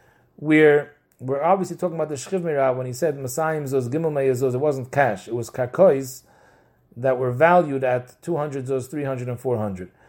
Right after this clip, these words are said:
So even in a case where the kame walked off with a beininis, and the basr only took a ziburis, even in such a case,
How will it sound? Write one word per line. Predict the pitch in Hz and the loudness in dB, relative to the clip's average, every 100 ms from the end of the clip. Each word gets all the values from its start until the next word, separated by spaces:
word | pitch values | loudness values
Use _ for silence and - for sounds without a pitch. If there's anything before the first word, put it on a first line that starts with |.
| _ _ _ | _ _ _
So | - | -14
even | - 214 226 | -6 -2 0
in | 165 | -2
a | |
case | 131 165 180 127 - - _ _ _ _ | 0 2 2 0 -10 -16 _ _ _ _
where | 123 123 | -2 0
the | 120 | 0
kame | 123 156 190 139 107 _ _ _ _ _ - | 0 2 2 2 -6 _ _ _ _ _ -4
walked | 143 170 - 170 | 4 4 4 4
off | 170 151 147 | 4 4 0
with | 151 139 | 0 0
a | 139 139 - | 0 0 -2
beininis, | 131 165 170 117 95 - - - _ _ _ _ _ _ _ _ _ _ _ | 0 2 2 -2 -8 -14 -16 -18 _ _ _ _ _ _ _ _ _ _ _
and | 110 123 | -6 -4
the | |
basr | 120 156 226 208 - 131 151 - _ _ _ _ _ | 2 4 4 2 -2 -2 -2 -8 _ _ _ _ _
only | 151 165 160 | -4 -2 -2
took | 123 160 151 - | 0 0 0 -4
a | |
ziburis, | 143 160 156 226 180 - - - _ _ _ _ _ _ | -4 -2 -2 -2 -2 -4 -16 -18 _ _ _ _ _ _
even | 190 233 226 | -6 -2 0
in | 180 | 0
such | 127 196 196 | 2 2 2
a | 185 | -2
case, | 185 254 202 175 170 - | 4 4 4 -2 -6 -12